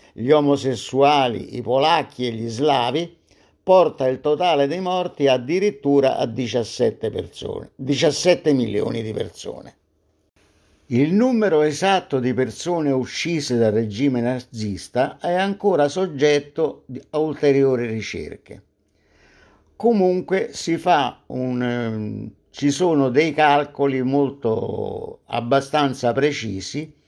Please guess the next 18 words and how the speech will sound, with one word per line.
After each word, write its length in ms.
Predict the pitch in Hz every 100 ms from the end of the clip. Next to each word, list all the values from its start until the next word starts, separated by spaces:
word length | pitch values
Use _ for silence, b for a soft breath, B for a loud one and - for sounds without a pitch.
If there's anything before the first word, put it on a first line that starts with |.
| _ _ _ _ _
che 240 | - 160 160
calcolano 1040 | 175 170 135 - 117 113 107 101 101 - -
il 220 | 123 131
numero 440 | 156 190 165 143
delle 340 | 131 131 127 131
vittime 600 | 143 135 - 113 101 104
fra 200 | - 117
gli 160 | 110
ebrei 640 | 120 117 127 123 127 156 - b b b
di 180 | b 143
circa 500 | 147 170 180 147 147
cinque, 460 | 135 151 151 143 139
nove, 340 | 135 131 131 - 113 -
circa 640 | - 151 156 - 131 127
cinque 580 | 101 - 156 156 135 135
virgola 540 | 120 131 123 113 123 123
nove 280 | 123 120
milioni. 640 | 117 113 92 92 87 90